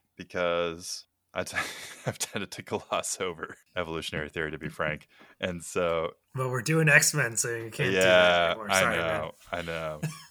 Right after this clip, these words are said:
Speaker 1: And I was trying to, before recording, I was telling you, try to refresh myself on sort of what the,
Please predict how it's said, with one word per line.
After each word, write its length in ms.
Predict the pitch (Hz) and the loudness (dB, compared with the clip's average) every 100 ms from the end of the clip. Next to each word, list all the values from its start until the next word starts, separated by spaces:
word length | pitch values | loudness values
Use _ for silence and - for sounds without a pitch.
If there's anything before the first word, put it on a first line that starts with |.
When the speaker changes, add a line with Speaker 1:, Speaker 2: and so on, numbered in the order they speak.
| _ - | _ -2
Speaker 1:
And 80 | 92 | 2
I 20 | |
was 180 | 87 87 | 2 0
trying 300 | - 101 90 | 0 0 0
to, 180 | - 87 | -4 -8
before 360 | 82 - 90 | -8 -8 -6
recording, 680 | 82 80 - 80 73 76 76 _ _ - | -6 -6 -6 -6 -6 -10 -14 _ _ -12
I 120 | 82 | -12
was 160 | 71 | -12
telling 320 | - 80 76 73 | -12 -12 -12 -14
you, 160 | 73 - - | -18 -20 -10
try 180 | 82 | -8
to 40 | 71 | -6
refresh 440 | 73 - 80 - | -8 -4 -4 -2
myself 420 | 78 73 82 73 | -8 -8 -8 -8
on 160 | 78 71 | -10 -10
sort 220 | - 73 | -12 -14
of 100 | 71 | -12
what 300 | 78 76 - | -6 -6 -6
the, 300 | 82 76 73 | -10 -8 -10